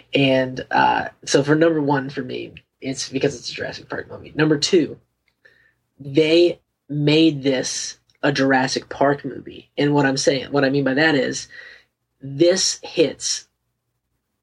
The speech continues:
all the sweet spots of what a Jurassic Park movie should be. And we can go over that in the,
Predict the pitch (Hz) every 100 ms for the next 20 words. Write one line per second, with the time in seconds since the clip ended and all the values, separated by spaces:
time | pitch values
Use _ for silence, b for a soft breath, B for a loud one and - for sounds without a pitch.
0 | _ 151 165 143 - - 180 - 147 127
1 | 135 131 135 123 139 139 139 - 135 139
2 | 123 123 120 131 143 123 131 123 127 135
3 | 127 131 - 127 117